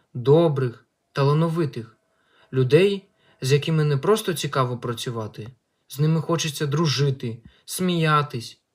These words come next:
творити. В нас дуже добрий режисер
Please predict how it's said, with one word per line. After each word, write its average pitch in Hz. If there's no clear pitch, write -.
творити. 135
В 127
нас 196
дуже 135
добрий 156
режисер 127